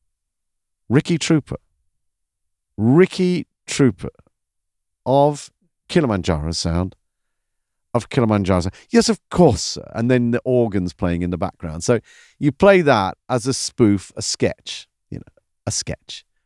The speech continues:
And the place collapses. You know, I mean, just using humour. That was what it was all about for me, and trying to find things like that. And I think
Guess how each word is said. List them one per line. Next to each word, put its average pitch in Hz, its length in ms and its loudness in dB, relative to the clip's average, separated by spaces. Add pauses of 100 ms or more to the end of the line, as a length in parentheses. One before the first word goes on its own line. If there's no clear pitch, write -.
(180)
And 87 320 -8
the 80 80 -14
place - 720 -18 (640)
collapses. - 840 -12
You - 100 -14
know, 57 100 -14
I - 20 -12
mean, 92 200 -6
just 90 280 -8 (460)
using 143 600 2
humour. 107 560 0 (1040)
That 117 160 -6
was 101 180 -12
what 107 140 -2
it - 100 -10
was 92 120 -8
all 98 180 -4
about 90 360 -4
for - 140 -6
me, 90 500 0 (1400)
and 98 240 -6
trying 104 340 4
to 95 80 -4
find 90 400 0
things 85 240 -2
like 73 140 -4
that. 82 280 -6 (580)
And 90 180 -2
I 90 100 2
think 95 260 -6